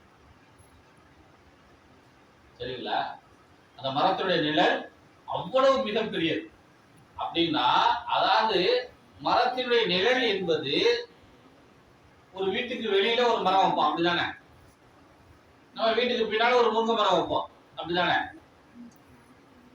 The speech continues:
உங்க வீட்டுக்கு முன்னால ஒரு வேப்ப மரம் வைப்போம். வெயில் காலத்துல ஓய்வு எடுப்பதற்காக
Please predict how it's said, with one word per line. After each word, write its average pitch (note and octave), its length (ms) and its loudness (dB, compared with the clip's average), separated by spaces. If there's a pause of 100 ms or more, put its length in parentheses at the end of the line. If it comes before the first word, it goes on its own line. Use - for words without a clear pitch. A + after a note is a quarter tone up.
(320)
உங்க A3+ 140 -8
வீட்டுக்கு A#3 300 -2
முன்னால A#3+ 340 2
ஒரு A3 140 2
வேப்ப A3+ 260 4
மரம் F#3+ 160 4
வைப்போம். - 280 -2 (2250)
வெயில் C3 300 -4
காலத்துல B2+ 460 -2 (500)
ஓய்வு E3+ 300 -2
எடுப்பதற்காக - 640 -6